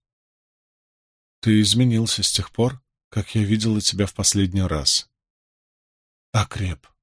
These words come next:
возмужал". Рант обернулся и с изумлением воззрился на стоявшую в дверях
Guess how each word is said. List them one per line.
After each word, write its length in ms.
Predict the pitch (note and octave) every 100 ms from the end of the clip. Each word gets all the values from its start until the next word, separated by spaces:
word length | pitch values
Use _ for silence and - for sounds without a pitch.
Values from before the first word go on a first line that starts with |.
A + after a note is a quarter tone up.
| _ _
возмужал". 720 | G2 G2+ F#2+ F#2 F2 C#2+ D2 _ _ _ _ _ _ _ _ _ _ _ _
Рант 300 | A#2+ C#3 B2+
обернулся 600 | A2 A2+ C3 D#3+ - C3 - _ -
и 80 |
с 120 | D3+ -
изумлением 640 | C3 C#3+ C#3+ D3+ C#3+ B2
воззрился 640 | A#2 A2+ G#2 C#3+ D#3 - B2+
на 100 | A#2
стоявшую 560 | - G#2+ A#2+ - G#2+
в 40 | F#2
дверях 500 | F#2 G#2+ B2+ C3